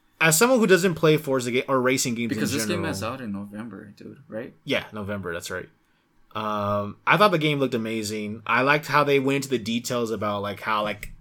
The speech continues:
Speaker 1: how they kinda delved into, like, the developer side where they talked about how they filmed, like, what was it, like, twenty-four hours of, like, Mexican sky using twelve K cam-, I didn't even know it went up, like,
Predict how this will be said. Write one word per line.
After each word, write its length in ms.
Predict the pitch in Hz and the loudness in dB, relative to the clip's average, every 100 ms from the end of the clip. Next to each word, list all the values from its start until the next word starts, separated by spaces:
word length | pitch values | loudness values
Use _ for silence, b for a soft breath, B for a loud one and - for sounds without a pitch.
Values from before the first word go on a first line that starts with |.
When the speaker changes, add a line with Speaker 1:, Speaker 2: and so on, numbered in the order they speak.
| - _ - | -20 _ -8
Speaker 1:
how 160 | 135 | -4
they 120 | 131 120 | -2 -2
kinda 300 | 123 120 107 | -2 -2 -4
delved 440 | - 139 120 113 | -10 -6 -4 -2
into, 220 | 113 113 | -4 -6
like, 120 | 110 | -6
the 100 | 107 | -6
developer 480 | 98 98 104 104 107 | -8 -6 -4 -6 -6
side 280 | 98 107 101 | -6 -4 -4
where 160 | 98 98 | -6 -10
they 60 | |
talked 260 | 95 104 101 | -8 -10 -8
about 240 | 95 101 | -6 -4
how 260 | 98 95 92 b b b b b _ | -4 -6 -8 b b b b b _
they 180 | 123 123 | -4 -4
filmed, 460 | 123 143 131 127 113 | 2 2 4 0 -2
like, 180 | 117 | -2
what 80 | 117 | 0
was 80 | 120 | 0
it, 40 | |
like, 120 | 107 101 | -2 -6
twenty-four 500 | 123 120 107 117 107 | -6 -4 -4 -2 0
hours 480 | 101 104 110 107 101 | 2 0 -2 -4 -4
of, 80 | 95 | -8
like, 120 | 95 | -8
Mexican 380 | 98 - 98 92 | -8 -8 -8 -6
sky 320 | - 104 98 | -4 -4 -4
using 580 | 101 107 104 104 104 - _ - | -6 -6 -8 -8 -10 -14 _ -14
twelve 520 | - 127 135 151 139 | -4 2 2 2 -2
K 340 | - 127 127 117 | -6 -2 -2 -2
cam-, 260 | - 117 - | -4 -4 2
I 80 | |
didn't 140 | 202 269 | 4 6
even 120 | 233 | 6
know 180 | 233 214 | 8 8
it 140 | 180 | 8
went 160 | 185 170 | 4 2
up, 160 | - - | -2 -2
like, 240 | 143 117 | -2 -2